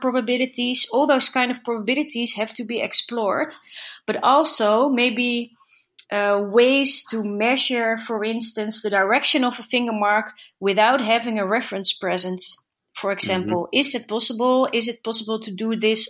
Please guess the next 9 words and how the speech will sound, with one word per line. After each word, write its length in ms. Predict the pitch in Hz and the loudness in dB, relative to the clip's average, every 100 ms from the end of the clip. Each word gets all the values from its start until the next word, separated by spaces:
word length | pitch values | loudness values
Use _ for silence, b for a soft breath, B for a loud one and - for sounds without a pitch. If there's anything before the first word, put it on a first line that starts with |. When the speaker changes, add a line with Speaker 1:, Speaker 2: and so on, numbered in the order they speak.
| - | -4
Speaker 1:
objectively 840 | 185 - 240 277 262 254 277 311 | -4 -2 0 -2 -4 0 2 2
with, 200 | 214 208 | 0 -2
like, 340 | 202 208 214 | 0 0 -2
a 40 | 185 | -8
computer 640 | 214 185 247 262 240 240 - | -12 -8 -6 -4 -2 -4 -6
program 580 | 233 226 240 233 240 - | -4 -4 -2 -2 -2 -6
or 140 | 117 - | -6 -4
anything? 540 | 226 233 233 240 254 B B B B | -4 -4 -4 -4 -4 B B B B
That's 480 | 220 226 - - - | -4 -2 0 0 -2